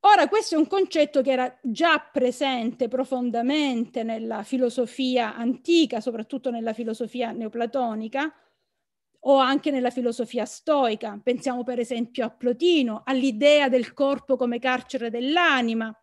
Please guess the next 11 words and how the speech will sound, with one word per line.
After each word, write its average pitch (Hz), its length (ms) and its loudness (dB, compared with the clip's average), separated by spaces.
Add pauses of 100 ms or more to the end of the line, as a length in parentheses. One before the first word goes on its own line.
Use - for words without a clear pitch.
(480)
Seneca, 247 1000 2
Marco 269 400 0
Aurelio, 269 580 4
sono 359 180 -4
tutti 302 300 2
rappresentanti 311 1120 -2
di 240 80 -2
una 294 240 4
dicotomia 277 1120 0 (240)
dell'essere 240 640 -4
umano, 220 440 -14